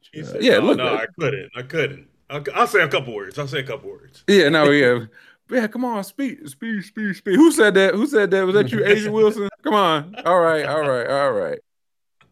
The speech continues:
Speaker 2: As a man with six rings, um,
Speaker 1: <laughs>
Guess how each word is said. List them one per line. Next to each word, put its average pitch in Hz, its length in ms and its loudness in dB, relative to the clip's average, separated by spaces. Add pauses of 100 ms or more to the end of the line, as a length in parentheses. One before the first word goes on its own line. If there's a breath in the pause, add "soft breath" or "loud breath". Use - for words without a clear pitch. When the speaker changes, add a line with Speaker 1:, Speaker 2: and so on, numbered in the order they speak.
(240)
Speaker 2:
As 214 300 2
a 247 40 2
man 226 240 4
with 220 100 2
six 214 280 0
rings, 151 680 0
um, 208 80 -10
Speaker 1:
<laughs> 120 680 0